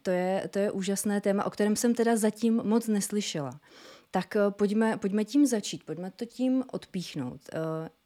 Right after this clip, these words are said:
proč je to důležité přistupovat, eh, k holčičkám a ke klukům jinak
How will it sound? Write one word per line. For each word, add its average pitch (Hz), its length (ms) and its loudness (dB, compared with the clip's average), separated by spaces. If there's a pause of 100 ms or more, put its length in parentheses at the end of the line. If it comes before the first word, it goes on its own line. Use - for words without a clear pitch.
(240)
proč 196 300 2
je 277 80 4
to 285 140 2
důležité 220 580 2
přistupovat, 202 720 -4
eh, 208 180 2
k 208 60 -12
holčičkám 190 680 -4
a 185 120 -6
ke - 260 -8
klukům 185 520 -4
jinak 151 380 -6